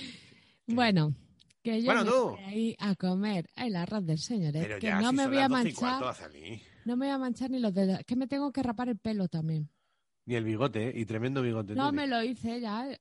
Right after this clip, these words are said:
Speaker 2: hace dos días, creo. ¿Me estás escuchando o
Speaker 1: Es
Speaker 2: qué
Speaker 1: que
Speaker 2: estás?
Speaker 1: me acaba de escribir mi hermano, primicia del bueno, el feo y el hater, "Oye, Tron, hay que podcastear.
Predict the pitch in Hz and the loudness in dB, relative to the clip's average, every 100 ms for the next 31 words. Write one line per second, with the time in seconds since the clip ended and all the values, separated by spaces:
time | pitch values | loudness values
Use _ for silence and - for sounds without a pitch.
0 | - 196 - 196 190 160 170 226 - 165 | -12 -12 -10 -12 -12 -10 -10 -10 -12 -10
1 | 185 - _ _ _ _ _ _ - _ | -12 -12 _ _ _ _ _ _ -20 _
2 | _ _ _ _ _ _ _ _ _ _ | _ _ _ _ _ _ _ _ _ _
3 | _ - 196 - 190 226 - - 294 254 | _ 2 2 4 2 0 -2 -4 0 4
4 | 156 139 - 156 151 175 147 180 117 107 | 4 2 0 0 2 0 0 -2 0 -2
5 | - 135 151 175 - 117 113 110 135 - | 0 0 0 -2 -4 -6 -4 -4 -4 -6
6 | 110 107 107 165 185 - _ 113 113 147 | -8 -6 -6 -6 -8 -12 _ -6 -4 -4
7 | - 180 - 110 151 135 113 151 123 151 | -6 -8 -8 -4 -2 -2 -4 -4 -4 -6
8 | 147 156 - 139 135 113 139 139 - 120 | -6 -8 -4 -2 0 -2 -4 -6 -4 -4
9 | 123 123 117 107 110 101 - 92 | -4 -8 -10 -8 -10 -10 -14 -18